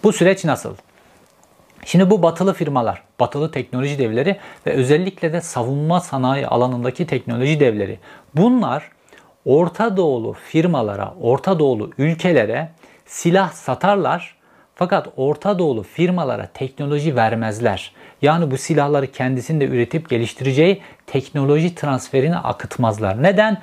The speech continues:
Bu ülkelerde demokrasi yoktur, bu ülkelerde diktatörlerin bu teknolojide neler yapacağını öngöremezsiniz vesaire vesaire. Ayrıca müttefik değiller onlarla.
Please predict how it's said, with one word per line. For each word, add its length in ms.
Bu 120
ülkelerde 500
demokrasi 540
yoktur, 400
bu 80
ülkelerde 460
diktatörlerin 720
bu 100
teknolojide 600
neler 240
yapacağını 520
öngöremezsiniz 760
vesaire 420
vesaire. 400
Ayrıca 480
müttefik 640
değiller 460
onlarla. 500